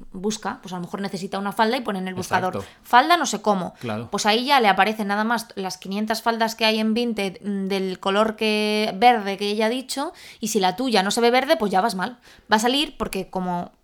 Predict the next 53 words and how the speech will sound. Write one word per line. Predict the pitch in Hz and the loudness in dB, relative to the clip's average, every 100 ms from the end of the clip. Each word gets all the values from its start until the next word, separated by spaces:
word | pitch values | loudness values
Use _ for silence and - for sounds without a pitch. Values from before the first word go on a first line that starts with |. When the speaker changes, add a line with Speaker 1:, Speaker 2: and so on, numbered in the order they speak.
| _ - | _ -10
Speaker 1:
has | 202 | -8
puesto | - 202 | -8 -6
en | 202 | -4
el | 202 | -4
selector | 202 202 - 202 | -4 -4 -4 -6
de | 202 | -2
color | 196 208 | -2 0
verde, | 240 247 359 | -2 -2 -4
pues | 202 185 | -4 -4
va | |
a | 190 | -2
salir, | 208 220 240 - - | 0 0 -2 -12 -12
pero | - | -6
es | 190 | -6
que | - | -4
ya | 190 208 214 | 2 2 4
pierdes | 233 247 233 | 2 2 2
ahí | 233 | 0
un | 254 | 0
montón | 240 226 | 0 0
de | 233 | 0
posiciones | 233 240 226 254 254 294 | -2 -4 -4 -2 -2 -4
si | - - | -6 -6
tu | 220 208 | -6 -8
foto | - 214 247 | -4 -2 0
no | 269 | -2
es | 277 | -4
la | 294 | -4
mejor | 185 - 214 | -4 -4 -8
de | 196 | -6
todas | 196 185 | -4 -4
esas | 180 214 | -6 -10
faldas | - 180 - | -8 -6 -6
verdes. | 196 - 240 - | -6 -8 -12 -12
Speaker 2:
Bueno, | 143 117 113 | -6 -4 -4
entonces | - - 147 | -6 -6 -6
yo | 147 | -4
me | 123 | -4
pregunto, | 107 104 101 104 101 - _ - | -4 -6 -8 -8 -8 -12 _ -10
¿cómo | 190 131 | -6 -4
hacemos | 135 113 110 | -4 -6 -6
bien | 113 | -8
las | 101 - | -8 -8
fotos? | 214 151 92 - | -8 -6 -8 -10
Speaker 1:
A | - | -12
ver, | - - _ _ | -12 -18 _ _
pasos, | - 202 - - - - | 2 2 0 -12 -18 -4
paso | 254 220 | -2 -2
a | |
paso. | 190 - - | -8 -14 -14
Speaker 2:
Vamos | 139 123 98 | -4 -4 -4
a | |
empezar. | 85 95 78 - | -8 -10 -10 -10